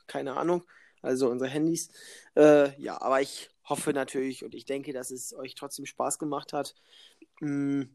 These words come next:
und dass ihr euch gefreut habt, nach dieser etwas längeren Pause wieder einen Podcast von uns,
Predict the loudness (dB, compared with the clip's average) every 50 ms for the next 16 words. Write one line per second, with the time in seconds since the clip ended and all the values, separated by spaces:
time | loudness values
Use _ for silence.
0 | -6 -2 0 2 2 2 4 4 4 2 2 0 -2 -6 -4 2 4 6 6 6
1 | 4 0 -4 -2 -2 -6 -6 -6 -4 -4 -4 -4 -4 -4 -10 -12 -12 -6 -4 -4
2 | -2 -2 -4 -6 -8 -10 -6 -2 -2 -2 0 -2 -4 -6 -4 -4 -4 -2 -2 -4
3 | -6 _ -14 -16 -16 _ -10 -10 -8 -8 -8 -8 -8 -8 -6 -6 -4 -6 -6